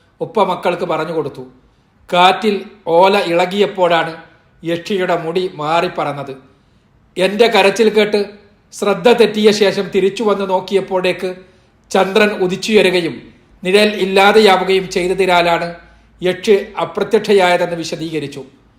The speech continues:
ചെറുപ്പത്തിൽ കേട്ടു വളർന്ന യക്ഷിക്കഥകളിലെ ബിംബമായിരിക്കണം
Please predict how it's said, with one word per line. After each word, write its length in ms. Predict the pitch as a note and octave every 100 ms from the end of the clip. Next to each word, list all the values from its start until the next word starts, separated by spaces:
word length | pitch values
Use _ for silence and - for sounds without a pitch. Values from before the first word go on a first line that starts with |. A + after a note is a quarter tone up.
| _ _ _ -
ചെറുപ്പത്തിൽ 560 | D#3 F#3+ G3+ G#3 G#3
കേട്ടു 320 | F#3+ F#3+ F#3+ G3+
വളർന്ന 460 | F3+ F3 F3+ F3+ - - _ _ -
യക്ഷിക്കഥകളിലെ 920 | F3 - A#3+ - G3+ F#3 F3+ F3 E3 - - _ -
ബിംബമായിരിക്കണം 1000 | D#3 G3 G3 G#3+ G3+ F#3+ F#3+ F#3 F3 F3